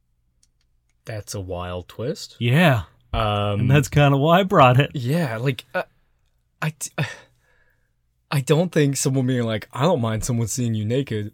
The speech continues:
Speaker 1: means that they don't love you, but also I don't think he's saying he doesn't mind if someone sees you naked. For him, clearly the thrill is, like, the risk.
Speaker 2: Yeah, and, like, also voyeurism is
Speaker 1: Yeah.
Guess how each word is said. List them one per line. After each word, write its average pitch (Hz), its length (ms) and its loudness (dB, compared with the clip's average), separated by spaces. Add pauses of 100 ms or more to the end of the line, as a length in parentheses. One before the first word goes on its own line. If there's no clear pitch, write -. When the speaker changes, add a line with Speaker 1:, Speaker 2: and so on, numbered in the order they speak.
(160)
Speaker 1:
means 107 580 -6 (140)
that 110 180 -6
they 104 120 -6
don't 101 280 -8
love 92 240 -6
you, 202 200 -4
but - 180 -6
also 127 400 -4
I 117 60 -2
don't 113 280 -4
think 117 200 -4
he's 113 200 -6
saying 127 400 -2
he - 140 -14
doesn't 117 320 -4
mind 117 240 -4
if 113 60 -10
someone 117 240 -4
sees 104 220 -6
you 98 60 -6
naked. 151 440 -4 (360)
For 143 160 2
him, 143 300 2 (160)
clearly 127 360 -2
the 107 140 -6
thrill 113 460 -6
is, 101 160 -8
like, 92 340 -10 (880)
the 92 140 -6 (460)
risk. 101 460 -8 (520)
Speaker 2:
Yeah, 254 420 -6
and, 269 120 -2
like, 277 280 -2
also 254 380 -4
voyeurism 147 640 -2
is 113 540 -6
Speaker 1:
Yeah. 92 320 -6